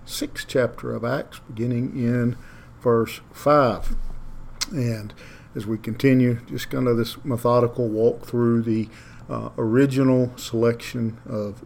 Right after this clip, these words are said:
deacons. And, um, we'll be looking again at this, uh, fifth verse. They have gathered together now. They've stated the problem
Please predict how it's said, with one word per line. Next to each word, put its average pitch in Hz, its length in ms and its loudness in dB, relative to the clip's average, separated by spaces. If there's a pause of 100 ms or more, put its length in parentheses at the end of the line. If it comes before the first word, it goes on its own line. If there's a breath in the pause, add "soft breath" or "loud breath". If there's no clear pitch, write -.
(120)
deacons. 190 440 4 (460 loud breath)
And, 104 600 -4
um, 104 520 -6 (120)
we'll 110 100 -10
be 110 160 -6
looking 110 260 -4
again 110 300 -2
at 104 220 -8
this, - 320 -8
uh, 113 240 -4
fifth - 400 2
verse. 131 320 2
They - 220 -4
have 110 200 -2
gathered 123 320 6
together 123 320 6
now. 123 260 2
They've 170 160 -4
stated 131 360 4
the - 80 2
problem 127 420 2